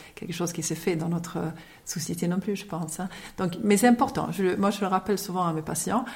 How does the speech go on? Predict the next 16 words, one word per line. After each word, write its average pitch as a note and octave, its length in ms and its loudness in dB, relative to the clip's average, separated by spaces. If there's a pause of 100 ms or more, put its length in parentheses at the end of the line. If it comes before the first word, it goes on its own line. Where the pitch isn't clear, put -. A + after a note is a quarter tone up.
(260)
Prenez G#3+ 280 8
ce G3 120 -2
moment, E3 420 2
prenez A#3 260 6
un A3+ 40 8
petit - 380 0
moment F3 340 2
après D#3+ 300 -2
la, D3+ 260 -2
avoir E3 400 0
réussi E3+ 420 2 (440)
et F3 420 6
félicitez-vous, G#3 800 6
quoi. E3 200 -2
C'est F3 120 -2
important. F#3+ 460 0